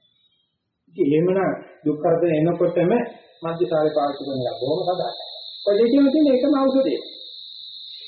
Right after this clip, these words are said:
ඔගේ තියෙන එකම එනිදි කාරක නැත්නම් මත් කාරක ද්‍රව්‍ය. ඉතින් ඒකෙදී අර ජීවකතුමා කියලා තියෙනවා සඳහන් කරලා තියෙනවා, ම්,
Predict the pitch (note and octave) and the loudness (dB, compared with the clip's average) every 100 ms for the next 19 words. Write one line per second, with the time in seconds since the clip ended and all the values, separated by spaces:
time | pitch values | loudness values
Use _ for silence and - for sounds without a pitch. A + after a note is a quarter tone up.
0 | - - - - - - - - - D#3 | -20 -18 -18 -18 -18 -20 -20 -14 -2 2
1 | E3 E3 F3+ F#3 - E3 C4 - - - | 2 2 2 2 0 0 0 0 -8 -20
2 | - - - - - - - D#3 F3+ G3+ | -20 -20 -20 -20 -20 -20 -8 -2 -2 0
3 | G3+ D#3+ D#3+ B3 B3 - - E3 - F#3 | 0 0 0 0 -2 -4 -10 -6 -4 -4
4 | G3+ - - F3+ D#3+ A#3 A#3 B3+ B3 - | -4 -4 -2 0 2 2 2 2 2 -2
5 | - - - - B3 F#3+ G#3+ A#3 A3+ A3 | -8 -20 -10 -2 2 4 4 2 2 2
6 | E3+ C3+ - - - C#3+ C#3 F#3 F#3 F#3 | 2 2 0 -6 -20 -12 -6 -2 0 0
7 | F3+ F3 E3 E3 E3 E3 E3 F3+ D#3+ E3+ | 0 0 0 0 2 2 2 2 0 0
8 | D#3+ D#3 D#3 D3+ D#3+ E3 F#3 D#3+ - - | -2 0 0 0 0 0 0 -4 -6 -12
9 | - - - C#3+ C#3 C#3 | -20 -20 -14 -4 2 2